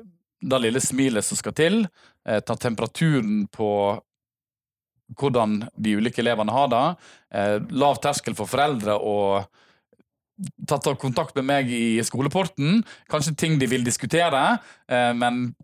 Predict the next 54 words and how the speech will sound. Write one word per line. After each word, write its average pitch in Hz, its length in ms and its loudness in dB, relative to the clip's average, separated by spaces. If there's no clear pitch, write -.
kviser 151 440 2
kanskje 120 260 2
for 127 140 2
å 110 40 2
gi 104 120 2
beskjed, 170 460 2
eh, 123 140 2
og 123 100 2
det 180 80 2
er 202 80 2
jeg 131 80 -4
veldig 139 240 0
tydelig 127 380 -2
på 117 140 2
egentlig. 120 360 0
Jeg 107 800 0
har 156 160 2
jo 135 60 0
et - 80 -4
svære 139 360 2
vindu 123 300 0
inn 117 140 -2
til 113 100 -4
kontoret 123 320 -2
mitt 104 160 -2
her, 131 280 2
jeg 113 120 0
har 120 160 2
en 120 80 -2
dør, 214 320 2
og 127 120 -2
det 135 80 2
er 139 80 4
gjerne 156 320 2
meg 151 320 2
de 120 80 -4
kommer 139 240 0
til 123 100 -2
før 156 240 2
de 117 140 0
kommer 139 240 0
til, 110 300 -2
holdt 113 140 -10
på - 20 -6
å 117 80 0
si, 110 240 2
konsulenten 131 640 -2
min 107 120 -2
som 117 140 -2
sitter 135 320 2
egentlig 123 340 0
ved 107 80 -2
siden 117 320 0
av. 80 200 -4